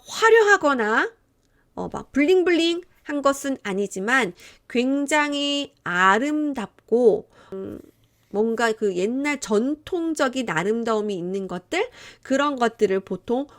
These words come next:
곱다라는 것을 쓰죠. 곱다. 그래서, 어, 이런 단어는 나이가 많으신 분들이 더 많이 쓰죠.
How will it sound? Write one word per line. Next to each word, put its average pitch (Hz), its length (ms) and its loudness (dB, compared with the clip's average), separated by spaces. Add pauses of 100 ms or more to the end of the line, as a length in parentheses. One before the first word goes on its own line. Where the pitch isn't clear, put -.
(200)
곱다라는 214 1080 0
것을 175 260 -10
쓰죠. - 580 -12
곱다. - 580 -8 (520)
그래서, 294 760 2
어, 202 280 2
이런 349 380 0
단어는 196 680 0
나이가 262 500 2
많으신 254 580 0
분들이 226 340 -2
더 196 140 -2
많이 175 300 -2
쓰죠. 254 480 -2